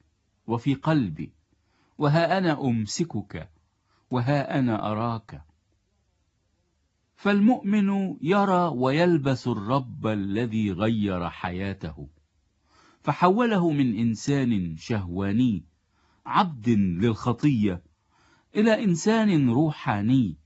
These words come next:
محب للقداسة. المؤمن يرى الرب في قلبه الذي تطهر من أدران الخطية. طوبى للأنقياء القلب، لأنهم يعاينون الله.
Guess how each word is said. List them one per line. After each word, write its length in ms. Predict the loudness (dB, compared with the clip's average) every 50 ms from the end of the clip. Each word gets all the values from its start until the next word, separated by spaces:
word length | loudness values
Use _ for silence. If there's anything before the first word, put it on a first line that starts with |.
| _ _ _ _ _ _ _ _ -4 0
محب 540 | 0 0 0 0 0 0 0 -2 -6 -4 -2
للقداسة. 1000 | -2 -2 -2 -4 -4 -4 -6 -6 -6 -8 -6 -4 -2 -2 -4 -4 -8 -12 -20 -20 _ _ _ _ _ _ _ _ _ _ _ _ _ _ _ _ _ _ _ _ _ _ 0 2
المؤمن 520 | 4 4 6 4 4 2 4 4 6 6
يرى 340 | 6 6 6 6 6 4 4
الرب 440 | 4 4 2 2 2 0 -2 -2 -2
في 200 | 0 -2 -4 -4
قلبه 720 | -2 -4 -4 -2 -2 -4 0 0 0 0 0 -2 -6 -8 -14 _ _ _ _ _ _ _ _ _ _ _ -2
الذي 320 | 0 2 2 4 4 2 2
تطهر 640 | 2 0 -2 0 -2 -2 -2 -4 -4 -4 -2 -2 -2
من 260 | 0 0 0 -2 -2
أدران 460 | -6 -6 -4 -2 -2 0 0 0 0
الخطية. 760 | 0 -2 -4 -4 -6 -6 -4 -4 -4 -4 -2 -4 -6 -8 -8 _ _ _ _ _ _ _ _ _ _ _ _ _ _ _ _ _ _ _ _ _ -2
طوبى 540 | 0 2 2 2 2 4 4 4 4 2
للأنقياء 1200 | 0 0 0 2 2 2 2 0 0 0 0 0 0 -2 0 2 2 4 4 4 2 0 -2 -2 -2
القلب، 540 | -2 -4 -4 -6 -4 -2 0 0 0 -2 -4 -8 _ _ _ _ _ _ _ _ _ _ _ _ _ _ _ _ _ -2
لأنهم 680 | 0 2 2 2 2 2 4 4 4 4 2 2 0 0
يعاينون 680 | 0 2 2 2 2 0 0 0 0 2 2 2 0 0
الله. 420 | -2 -2 -4 -4 -4 -6 -6 -10